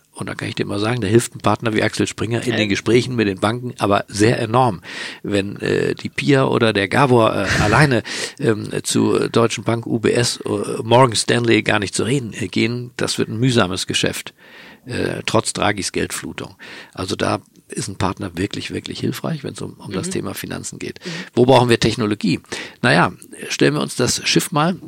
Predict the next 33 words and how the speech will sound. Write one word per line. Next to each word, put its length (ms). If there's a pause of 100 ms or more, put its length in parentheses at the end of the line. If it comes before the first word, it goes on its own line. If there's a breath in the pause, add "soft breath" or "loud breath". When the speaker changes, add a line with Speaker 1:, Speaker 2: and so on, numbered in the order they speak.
(720)
Speaker 1:
als 220
eine 140
schwimmende 600
Bühne 540
für 220
Journalismus 640
vor. 160
Die 80
Speaker 2:
Ja. 80
Speaker 1:
Redaktion 400
arbeitet 440
da, 100
aber 180
auch 80
Veranstaltungen. 760 (320 loud breath)
Leser 380
sollen 220
involviert 600
werden 320 (300 soft breath)
und 160
dort 260
auch 100
drauf 340
können. 220 (480 loud breath)
Äh, 120 (440)
es 120
kann 120
sein, 220
pro 160
Tag 460
Hunderte 320
von 180
Lesern 380